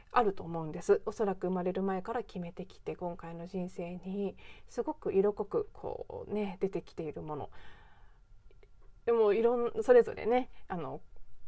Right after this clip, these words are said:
個人ごとに違うものであり、自分自身が自覚している場合もあれば、そうでない場合もあると思うんですけど、私にとってはすごく自由というのは一つのテーマだなというふうに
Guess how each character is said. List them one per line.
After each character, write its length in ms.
個 120
人 200
ご 100
と 120
に 80
違 160
う 200
も 160
の 200
で 160
あ 100
り、 100
自 240
分 260
自 200
身 140
が 80
自 160
覚 240
し 60
て 80
い 40
る 80
場 120
合 100
も 140
あ 40
れ 100
ば、 100
そ 160
う 60
で 100
な 140
い 40
場 140
合 60
も 120
あ 60
る 100
と 100
思 180
う 20
ん 40
で 100
す 120
け 120
ど、 180
私 220
に 100
と 100
っ 40
て 140
は 100
す 160
ご 100
く 120
自 180
由 260
と 100
い 60
う 20
の 80
は 80
一 220
つ 140
の 100
テ 160
ー 60
マ 120
だ 120
な 160
と 120
い 60
う 20
ふ 200
う 40
に 240